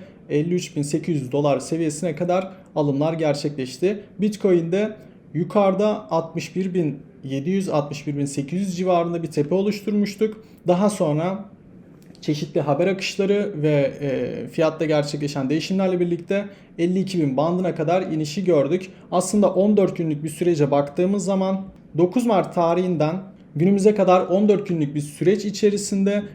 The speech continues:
Bitcoin'in yukarıda altmış bir bin sekiz yüz,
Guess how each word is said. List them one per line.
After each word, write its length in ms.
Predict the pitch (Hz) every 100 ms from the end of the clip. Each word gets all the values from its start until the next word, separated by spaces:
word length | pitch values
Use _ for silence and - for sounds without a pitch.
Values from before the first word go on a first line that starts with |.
| -
Bitcoin'in 560 | 202 208 - 151 147 165
yukarıda 460 | 180 - 156 139
altmış 380 | 147 156 180 -
bir 120 | 175
bin 80 | 135
sekiz 360 | 127 175 196 170
yüz, 220 | 175 -